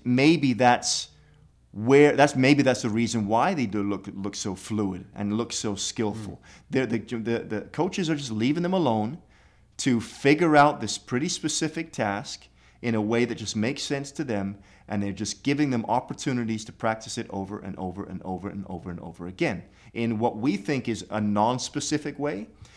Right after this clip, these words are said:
Speaker 1: but when you actually break it down mechanically, it's pretty specific. You know, the yielding and amortization of these joints over the course of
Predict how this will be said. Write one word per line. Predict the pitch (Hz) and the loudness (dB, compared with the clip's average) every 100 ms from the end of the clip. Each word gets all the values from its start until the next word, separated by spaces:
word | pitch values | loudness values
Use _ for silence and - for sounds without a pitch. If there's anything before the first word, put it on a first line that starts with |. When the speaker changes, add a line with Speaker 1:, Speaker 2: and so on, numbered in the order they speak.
| - - | -12 -6
Speaker 1:
but | 117 | -2
when | 120 117 | 0 0
you | 113 117 | 0 0
actually | 135 - 127 | 0 -4 -4
break | 101 107 120 120 | -4 -2 -2 -2
it | 113 - | -6 -4
down | 110 110 110 - | -2 -2 -4 -6
mechanically, | 101 95 107 117 135 151 156 | -8 -6 -4 -4 -6 -6 -6
it's | - | -8
pretty | - 113 104 | -6 -6 -6
specific. | - 98 - 123 - 95 - - - - | -8 -8 -6 -6 -6 -12 -14 -20 -18 -8
You | 104 | -4
know, | 101 | -4
the | 95 | -4
yielding | 95 117 117 104 | -2 -2 -2 -4
and | 98 | -2
amortization | 104 104 95 90 101 101 95 | -2 -4 -6 -6 -6 -6 -10
of | 87 | -10
these | 87 87 | -12 -10
joints | 107 104 104 92 | -8 -8 -8 -12
over | - | -14
the | 87 | -16
course | - 101 95 | -10 -10 -8
of | 95 90 | -8 -10